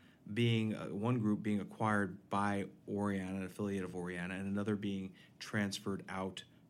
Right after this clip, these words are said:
to another entity. So you had the good portfolio and the bad portfolio.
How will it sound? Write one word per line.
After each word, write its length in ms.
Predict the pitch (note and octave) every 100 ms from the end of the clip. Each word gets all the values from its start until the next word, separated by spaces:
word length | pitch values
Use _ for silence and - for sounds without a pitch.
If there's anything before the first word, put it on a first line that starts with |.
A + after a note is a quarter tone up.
| - -
to 520 | - G#2+ F#2+ F#2 F2+ - - - - -
another 440 | G2+ G2+ F#2+ F#2
entity. 260 | F#2+ F#2 F2
So 140 | E2+
you 60 | B2
had 160 | C3 A#2
the 60 |
good 300 | G2+ C3+ B2+
portfolio 460 | - A#2 A2 G#2 G2
and 80 | F#2
the 40 |
bad 300 | F2 F2+ F2
portfolio. 640 | - F2 - F2 E2+ -